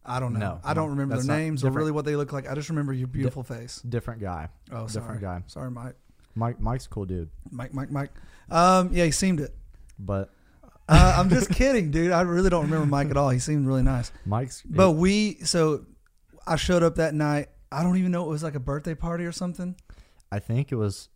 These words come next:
Speaker 2: like Noah randomly got that bay and invited a bunch of people, and we all just were
Speaker 1: Okay.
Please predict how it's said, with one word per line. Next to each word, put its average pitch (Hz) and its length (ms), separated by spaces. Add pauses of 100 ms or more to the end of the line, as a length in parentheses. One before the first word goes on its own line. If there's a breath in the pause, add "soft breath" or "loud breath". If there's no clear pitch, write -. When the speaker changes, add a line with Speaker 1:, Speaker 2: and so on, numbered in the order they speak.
(120)
Speaker 2:
like 95 260 (180)
Noah 95 440
randomly 90 420
got 85 240
that 82 220
bay 87 440 (280)
and 85 300 (100)
invited 87 380
a 85 40
bunch 85 240
of - 60
people, 87 360
and 85 100
we 87 120
all 82 220
just 87 240
were 80 220 (120)
Speaker 1:
Okay. 131 380